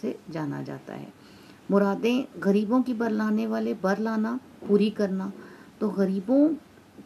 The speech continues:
की ये आवाज़ थी कि मक्का में गरीबों के साथ बहुत ही बुरा सलूक किया जाता था। तो आप सल्लल्लाहु अलैहि वसल्लम ने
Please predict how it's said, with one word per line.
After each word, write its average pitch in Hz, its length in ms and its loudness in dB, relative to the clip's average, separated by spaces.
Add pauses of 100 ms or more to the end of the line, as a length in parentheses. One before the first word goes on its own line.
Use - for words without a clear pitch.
की 247 240 2
ये 220 180 2
आवाज़ 202 360 0 (160)
थी 220 40 -2
कि 220 140 -4
मक्का 202 340 0
में 214 240 0
गरीबों 180 360 -2
के 208 100 -2
साथ 208 140 -4
बहुत 180 360 -6
ही 208 40 -6
बुरा 180 260 -4
सलूक 151 400 -6
किया 151 180 -8
जाता 147 280 -8
था। - 340 -10
तो - 60 -12
आप 170 180 -6
सल्लल्लाहु 160 380 -8
अलैहि 156 160 -10
वसल्लम 160 160 -8
ने 160 160 -8